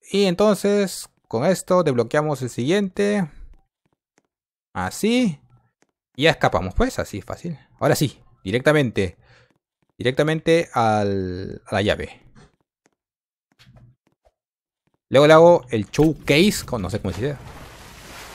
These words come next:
Hacemos esto. Y acabamos. Así. Listo, me mata, ¿no?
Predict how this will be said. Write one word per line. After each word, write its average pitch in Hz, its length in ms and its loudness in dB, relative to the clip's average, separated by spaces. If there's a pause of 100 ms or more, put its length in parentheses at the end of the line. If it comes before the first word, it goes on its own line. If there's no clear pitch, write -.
(340)
Hacemos 104 240 -4
esto. 175 320 0 (1300)
Y - 80 -4
acabamos. 95 520 -2 (4000)
Así. - 360 -10 (1200)
Listo, - 440 -4
me 101 120 -4
mata, 104 220 -2
¿no? 123 200 -6